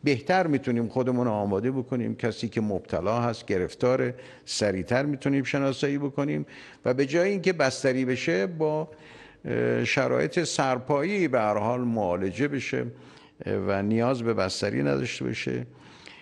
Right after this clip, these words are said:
اه، ناچار هستیم محدودیت‌ها رو ادامه بدیم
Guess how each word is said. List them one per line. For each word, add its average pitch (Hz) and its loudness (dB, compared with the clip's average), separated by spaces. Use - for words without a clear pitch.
اه، 107 0
ناچار 147 4
هستیم 180 2
محدودیت‌ها 143 4
رو 175 2
ادامه 135 4
بدیم 165 2